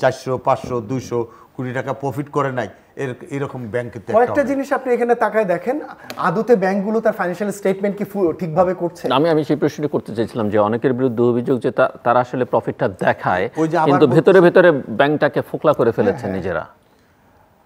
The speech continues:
Speaker 1: আহ, সেটা
Speaker 2: আমাদের এই
Speaker 1: আমরা
Speaker 2: যে ফাইন্যান্সিয়াল, এই যে ফাইন্যান্সিয়াল, এই ফাইন্যান্সিয়াল সিস্টেম নিয়ে
Speaker 3: Even,
Speaker 2: কথা বলেন,
Speaker 3: even এখন
Speaker 2: ফাইন্যান্সিয়াল অডিট
Speaker 3: দুর্বল
Speaker 2: সিস্টেম
Speaker 3: ব্যাংক,
Speaker 2: নিয়ে কথা
Speaker 3: দুর্বল
Speaker 1: বারবার
Speaker 3: ব্যাংক বলে
Speaker 1: বলতেছি।
Speaker 3: যেই সবল ব্যাংকের সঙ্গে দেয়া আছে, ওই সবল ব্যাংকগুলো যদি খুব ভালোভাবে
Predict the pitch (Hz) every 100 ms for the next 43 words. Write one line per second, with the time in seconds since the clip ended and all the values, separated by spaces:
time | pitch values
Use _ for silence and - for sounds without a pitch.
0 | - 92 101 104 - _ _ - _ _
1 | _ - 170 160 185 240 240 240 208 240
2 | 240 262 220 226 226 269 302 285 220 208
3 | - 247 262 302 - 240 269 269 160 185
4 | 165 156 175 165 151 185 160 156 156 170
5 | 151 156 139 269 165 - 151 165 170 156
6 | 160 170 147 160 160 127 156 143 - 151
7 | 156 147 156 156 160 139 120 113 101 -
8 | 147 - 139 156 151 165 170 170 151 151
9 | 147 - 123 107 123 147 139 143